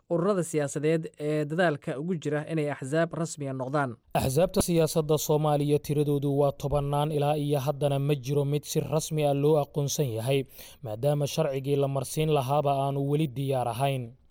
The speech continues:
Speaker 2: Tiradaasi faraha badan leh ee axsaabta waxaa ku yar xisbi u dhisan qaabkii lagu yaqiinay, oo intooda badan waxa uu ka bilowdaa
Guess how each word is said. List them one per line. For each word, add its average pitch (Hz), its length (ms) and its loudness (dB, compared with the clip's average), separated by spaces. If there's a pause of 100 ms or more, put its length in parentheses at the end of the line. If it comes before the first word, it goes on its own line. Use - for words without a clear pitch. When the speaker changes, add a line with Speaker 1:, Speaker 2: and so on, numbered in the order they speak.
(540)
Speaker 2:
Tiradaasi 196 460 2
faraha 165 400 0
badan 147 400 0
leh 104 180 -4
ee 123 40 -2
axsaabta 139 460 0
waxaa 143 300 0
ku - 180 -4
yar 147 180 0
xisbi 160 340 -4
u 185 220 0
dhisan 147 340 -2
qaabkii 156 380 -2
lagu 143 280 -2
yaqiinay, 147 540 -2
oo 113 140 -8
intooda 151 460 -2
badan 143 340 -4
waxa 156 220 0
uu 143 140 -2
ka - 180 -2
bilowdaa 117 580 -2